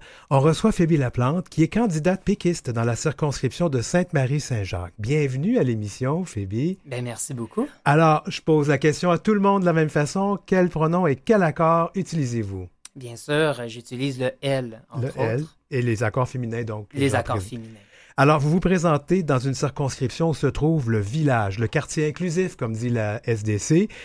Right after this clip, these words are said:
Speaker 1: là où on retrouve donc plusieurs personnes qui font partie de nos communautés. Quelles sont, d'après vous, les questions de l'heure qui touchent nos communautés ?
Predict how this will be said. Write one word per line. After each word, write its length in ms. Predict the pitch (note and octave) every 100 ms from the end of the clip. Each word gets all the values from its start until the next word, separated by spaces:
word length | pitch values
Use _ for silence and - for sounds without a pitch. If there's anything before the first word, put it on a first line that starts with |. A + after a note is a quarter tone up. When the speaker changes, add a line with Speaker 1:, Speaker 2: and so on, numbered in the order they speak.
| -
Speaker 1:
là 160 | C#3 A#3
où 140 | B3+
on 100 | F3
retrouve 480 | D3+ D3 G3 G#3+ D#3+
donc 280 | D#3 F#3 F3+
plusieurs 440 | - F#3+ E3+ G3+
personnes 480 | G3 E3+ C#3 - C#3+
qui 140 | C3+ B2
font 180 | C3+
partie 260 | A#2+ A#2 -
de 140 | A#2
nos 240 | G2+ A#2 E3
communautés. 720 | D#3+ C#3+ A#2+ A2+ G#2 C#3 F3+ - - - _ _ _ _ _
Quelles 200 | A3 A#3+
sont, 300 | - C4 C#4+
d'après 360 | D3+ C3 C3+ C3
vous, 180 | D3 F#3+
les 120 | A#2+
questions 460 | - E3 - G3+ D#3+
de 100 | A#2
l'heure 460 | A2 B2+ C3+ A#2
qui 160 | - A2
touchent 300 | C#3 C#3 -
nos 120 | C3
communautés ? 640 | C3 G#2+ G2+ F#2+ F2 -